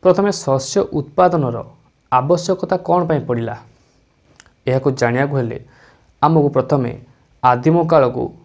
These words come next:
ଯିବାକୁ ପଡ଼ିବ। ତେବେ ଚାଲ ଆଦିମ କାଳକୁ ଯିବା। ଆମେ ଆସି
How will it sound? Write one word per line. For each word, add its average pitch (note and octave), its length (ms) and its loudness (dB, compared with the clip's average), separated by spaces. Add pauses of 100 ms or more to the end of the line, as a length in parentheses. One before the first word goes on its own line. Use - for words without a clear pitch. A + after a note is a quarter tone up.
(180)
ଯିବାକୁ C3+ 380 2
ପଡ଼ିବ। A2+ 260 -6 (680)
ତେବେ C3 160 -2
ଚାଲ C3 200 -2 (720)
ଆଦିମ C3+ 300 2
କାଳକୁ C#3 260 2
ଯିବା। A#2 260 -6 (1700)
ଆମେ C3+ 240 0
ଆସି C#3 260 0